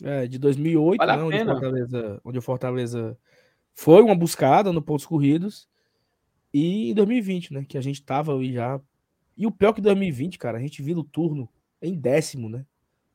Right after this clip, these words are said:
Speaker 1: Assim, tinha jogos pra fazer, dois jogos a menos, mesmo se a gente tava em nono, era décimo, tinha uma porrada de ponto. Chamusca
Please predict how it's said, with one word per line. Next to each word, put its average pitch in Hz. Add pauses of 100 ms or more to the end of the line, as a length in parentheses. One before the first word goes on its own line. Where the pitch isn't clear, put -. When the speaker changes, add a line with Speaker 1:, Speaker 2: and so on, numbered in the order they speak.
(340)
Speaker 1:
Assim, 117
tinha 127
jogos 156
pra 156
fazer, 135
dois 143
jogos 156
a 151
menos, 127
mesmo 147
se 143
a 143
gente 139
tava 139
em 139
nono, 127
era 127
décimo, 123
tinha 117
uma 120
porrada 151
de 170
ponto. 139 (2250)
Chamusca 143